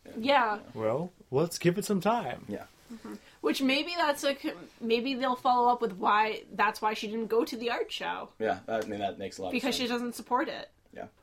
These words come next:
Speaker 2: So then we have Maya looking through the art book, and she's discouraged, and she just says, "The title of the book is Why Bother Trying? I'll Never Be as Good as You Anyway."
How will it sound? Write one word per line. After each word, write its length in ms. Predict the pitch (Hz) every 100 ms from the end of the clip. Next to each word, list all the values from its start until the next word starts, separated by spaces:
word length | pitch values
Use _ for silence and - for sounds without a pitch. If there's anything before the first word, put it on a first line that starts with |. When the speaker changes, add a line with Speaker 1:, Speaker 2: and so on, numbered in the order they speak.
| _ _ _
Speaker 2:
So 140 | -
then 140 | 311 320
we 80 | 381
have 180 | 339
Maya 240 | 294 269 247
looking 300 | 254 285 311
through 120 | 330
the 100 | 269
art 200 | 214 208
book, 240 | 208 202
and 100 | 202
she's 400 | 202 208 196 - - _ -
discouraged, 720 | 196 - 320 339 254 220 - _ -
and 180 | 220 214
she 100 | 233
just 260 | 233 226
says, 580 | - 214 202 202 - - _ _ _ _ -
"The 60 | 226
title 240 | 285 285
of 60 | 294
the 160 | 240 240
book 140 | 226
is 240 | 214 202 - _ 220
Why 260 | 240 285
Bother 260 | 294 285 269
Trying? 380 | 262 214 214 208
I'll 140 | 214
Never 220 | 208 233 247
Be 140 | 240
as 120 | 214
Good 140 | 214 220
as 140 | 196
You 120 | 196
Anyway." 540 | 226 247 196 175 180